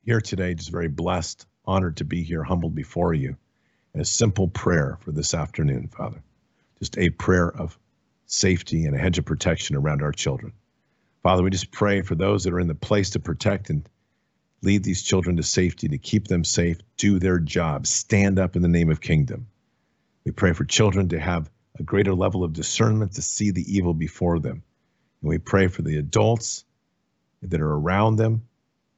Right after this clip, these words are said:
to step back from the desires that are being driven in their heart by evil, and to have a, a moment and a confront-, confrontation with the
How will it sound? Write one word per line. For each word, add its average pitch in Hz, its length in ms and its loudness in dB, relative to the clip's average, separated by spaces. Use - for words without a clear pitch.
to 85 100 -20
step - 420 -2
back 95 320 -2
from 85 140 -2
the 82 80 -2
desires 90 640 0
that - 80 -4
are 82 40 -4
being 82 240 -2
driven 92 280 0
in 90 80 2
their 80 160 0
heart - 320 0
by 80 220 -4
evil, 104 480 2
and 78 120 -2
to - 80 0
have 82 200 0
a, - 160 -6
a 85 40 -2
moment 101 640 2
and 85 120 -6
a 80 40 -6
confront-, 78 540 -4
confrontation 98 800 0
with 80 100 -2
the - 100 -6